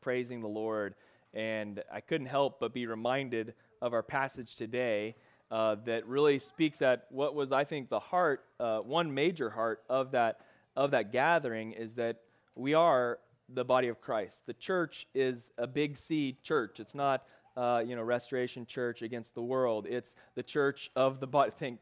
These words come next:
thank the Lord. <laughs> Uh, it is the body of Christ, uh, who has all been transformed by a very simple truth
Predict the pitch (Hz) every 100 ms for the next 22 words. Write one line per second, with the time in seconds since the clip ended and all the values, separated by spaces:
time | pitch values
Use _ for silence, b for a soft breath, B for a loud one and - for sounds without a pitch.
0 | - 135 123 - 113 110 120 104 B B
1 | B B B B 269 226 - 370 - B
2 | B B - 165 170 190 196 170 170 165
3 | 175 170 147 139 - 208 226 131 110 -
4 | b b b _ 127 127 127 147 151 151
5 | 143 196 240 175 139 - 143 135 - 143
6 | 147 135 127 123 127 170 196 208 b b
7 | - - 196 214 233 214 - - 180 110
8 | -